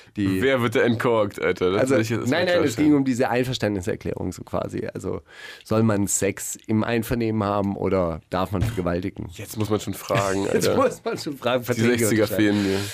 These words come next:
Speaker 1: Ja.
Speaker 2: Ja, äh, d-, d-, ja, hat er gesagt.
Speaker 1: Nee, kein Wagner.
Speaker 2: Sondern ein originaler Ludwig.
Speaker 1: Das ist ein Original Lisa. Der Mensch ist dem Menschen ein Wolf.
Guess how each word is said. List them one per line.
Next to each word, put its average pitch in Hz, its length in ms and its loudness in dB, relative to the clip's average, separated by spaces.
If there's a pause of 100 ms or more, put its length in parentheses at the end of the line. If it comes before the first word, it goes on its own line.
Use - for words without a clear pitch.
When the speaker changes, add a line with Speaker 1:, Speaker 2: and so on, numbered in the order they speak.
(220)
Speaker 1:
Ja. 98 140 2 (240)
Speaker 2:
Ja, 117 220 2
äh, 110 160 4
d-, 101 180 -2
d-, 95 180 -8 (240)
ja, 101 280 -4 (120)
hat 104 140 -4
er 104 80 -2
gesagt. 104 400 -4
Speaker 1:
Nee, 104 280 0
kein 82 260 -4
Wagner. 71 340 -6 (1160)
Speaker 2:
Sondern 107 200 0
ein 104 240 2
originaler 113 380 2
Ludwig. 113 480 -2 (220)
Speaker 1:
Das 107 200 -2
ist - 220 -12
ein 113 240 -4
Original 98 420 0
Lisa. 90 340 -6 (840)
Der 110 100 2
Mensch 156 300 0
ist 135 160 -4
dem 123 80 2
Menschen 120 320 0
ein 107 180 2
Wolf. 90 480 -2